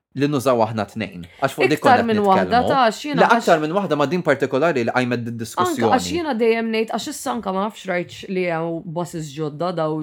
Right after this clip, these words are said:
Speaker 2: tipo, I guess they're hybrid, electric, eco, ma nafx iżżik huma buses. Dik dejjem tiġri li meta ħajkun hemm ammeljorament fis-servizz ta' trasport,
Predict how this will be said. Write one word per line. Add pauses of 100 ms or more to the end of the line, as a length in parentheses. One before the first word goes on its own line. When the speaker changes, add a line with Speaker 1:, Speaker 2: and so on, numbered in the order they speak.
Speaker 2:
tipo, (460)
I
guess
they're
hybrid,
electric,
eco,
ma
nafx
iżżik
huma
buses. (580)
Dik
dejjem
tiġri (160)
li
meta
ħajkun
hemm
ammeljorament
fis-servizz
ta'
trasport,